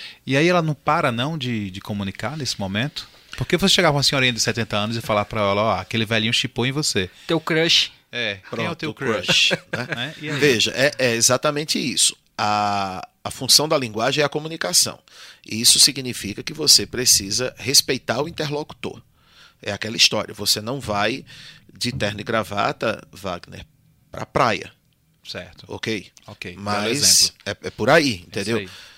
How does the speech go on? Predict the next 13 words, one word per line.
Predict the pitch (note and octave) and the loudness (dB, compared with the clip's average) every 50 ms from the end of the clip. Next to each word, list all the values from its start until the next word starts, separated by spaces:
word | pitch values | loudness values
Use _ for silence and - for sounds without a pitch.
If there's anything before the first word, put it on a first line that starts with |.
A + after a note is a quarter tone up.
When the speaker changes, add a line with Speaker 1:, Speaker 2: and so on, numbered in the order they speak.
| _ _ _ - _ _ | _ _ _ -20 _ _
Speaker 3:
Da | - B2 B2 B2 | -2 0 0 2
mesma | B2+ C3 B2 B2 B2+ | 2 0 0 0 0
forma, | - - A#2+ A#2 B2+ C#3+ D#3 | -2 0 2 2 2 0 -2
você | D#3+ F3 D#3+ - B2 A2+ | 2 4 4 6 4 4
não | B2 D3 E3 | -2 -6 -6
vai, | - - A2 G#2+ G#2+ A2+ C3 D3+ D#3 E3+ - - - - - _ - | -4 -4 -2 0 0 0 0 -2 -4 -6 -10 -16 -20 -20 -20 _ -14
ah, | F#2+ G2 G2+ G2+ G2+ G2+ G2 G2 G2+ G2 G2 F#2+ F#2+ F#2 F2+ D#2 - - | -10 -8 -6 -6 -6 -6 -6 -6 -6 -6 -6 -6 -6 -8 -10 -10 -14 -10
de, | G2 G2 A2 G#2+ G#2 G2+ F2+ | -8 -6 -4 -4 -4 -4 -6
de | F2 G2 G#2+ | -6 -8 -8
bermuda | F#2+ F#2+ A#2+ A#2+ - A#2 A#2 A#2+ C3 C#3+ D3 F3 F3+ G3 G3 | -2 0 0 0 2 0 0 0 2 2 4 4 4 4 2
pra | - - B2 A#2 | 0 0 -2 -2
um | A2+ | 0
casamento. | A#2 B2 A#2+ B2 D3+ D#3+ F3 E3+ C3 G#2+ - - - - | 2 2 4 4 4 4 4 4 2 2 -2 -8 -14 -14